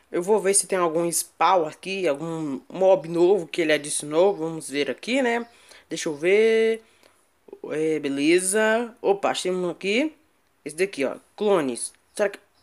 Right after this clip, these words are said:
clone? Será que é o clone da Ravenna? Deve ser. Vamos ver aqui, vamos testar ele aqui, ó. Eu esqueci de colocar o baú. Uá. Eu acho que esse daqui é do Ben dez, mas... Não, mas tá beleza, vamos continuar aqui, né, a,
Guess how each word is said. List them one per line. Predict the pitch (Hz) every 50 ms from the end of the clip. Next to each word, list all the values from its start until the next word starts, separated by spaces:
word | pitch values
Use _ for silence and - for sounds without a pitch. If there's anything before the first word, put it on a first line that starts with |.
| _
clone? | - 165 175 202 202 196
Será | - 180 180
que | - 180
é |
o | 165
clone | - 170 165 151 135
da | 127
Ravenna? | 143 143 139 190 262 277 233 196
Deve | 180 208 233 262 285
ser. | - - 165 139 127 127
Vamos | 160 196 208 208 185 160
ver | 180 180
aqui, | 170 - 202 247
vamos | 220 196 185 180 175 -
testar | - 175 175 - 170 170
ele | 160 156
aqui, | 156 156 - 208 226
ó. | 202 214 277 277 - _ _ - _ _
Eu | - 180
esqueci | 180 - 196 - 196 196
de | 180 -
colocar | - 190 175 160 - 170
o | 165
baú. | 156 156 160 170 160 - -
Uá. | 185 196 185 - - - _ _ _ _ _ _ _ _ _ _ _ _ _ _ _ _ _ _ _ _ _ _ _ _ _ _ _ _ _ _ _ _ _ _ _ _ _ _ _
Eu | - 180 190
acho | 190 - -
que | 269 277
esse | 247
daqui | 240 254 - 262
é | 262
do | 247 269 254
Ben | 240 302 311 269
dez, | 175 170 165 160 147
mas... | 180 202 214 220 220 - - - - - _ _ _ _ _ _ _ _ _ _
Não, | 262 277 262 247
mas | 240 -
tá | - 285 269
beleza, | 226 196 262 226 220 185 165 156 151
vamos | 156 147 170 202 196
continuar | - 214 208 208 220 220 208 196 196
aqui, | 180 175 175 - 175
né, | 175 180 202 - -
a, | 160 151 -